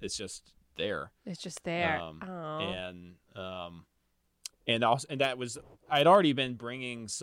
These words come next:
Speaker 1: like, singing more Christian hymns to try to reclaim them over, like, the, over the years, and e-, hearing those songs in ceremony also, yeah, when you're,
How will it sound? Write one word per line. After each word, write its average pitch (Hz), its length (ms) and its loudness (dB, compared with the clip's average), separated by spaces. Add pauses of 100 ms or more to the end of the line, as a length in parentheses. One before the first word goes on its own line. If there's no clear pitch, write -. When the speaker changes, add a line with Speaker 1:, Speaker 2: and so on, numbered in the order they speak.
Speaker 1:
like, 110 160 -2
singing 123 420 -6
more 107 440 -4
Christian 113 500 -6 (100)
hymns 107 300 -10
to 104 80 -10
try 107 200 0
to 104 100 -8
reclaim 98 560 -12
them 127 360 -14 (300)
over, 123 320 -6 (100)
like, 110 260 -4 (160)
the, 117 140 -16 (340)
over 117 180 -4
the 113 100 -8
years, 123 400 -6
and 98 140 -6 (680)
e-, 135 320 -12
hearing 143 460 2
those 113 240 0
songs 135 600 -4 (180)
in 123 100 -6
ceremony 135 540 -4
also, 113 340 2
yeah, 110 360 0
when 104 140 -14
you're, 104 220 -8